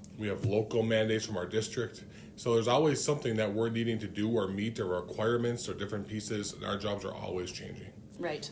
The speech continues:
Speaker 1: That definitely is a challenge. However, teachers, in my opinion, are probably the most resilient, flexible,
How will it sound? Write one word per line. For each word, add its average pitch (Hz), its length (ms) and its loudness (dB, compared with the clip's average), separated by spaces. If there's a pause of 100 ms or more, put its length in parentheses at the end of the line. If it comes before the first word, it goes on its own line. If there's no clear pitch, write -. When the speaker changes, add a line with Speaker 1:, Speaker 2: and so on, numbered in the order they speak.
Speaker 1:
That 110 240 0
definitely 110 460 0
is 101 500 0 (100)
a - 100 -2
challenge. 104 680 -4 (800)
However, 135 500 4 (640)
teachers, 143 380 0
in 107 80 0
my 110 140 2
opinion, 101 520 -2 (260)
are 98 140 -4
probably 107 300 -4
the 101 60 -2
most 104 200 -2
resilient, 107 640 -2 (560)
flexible, 120 720 0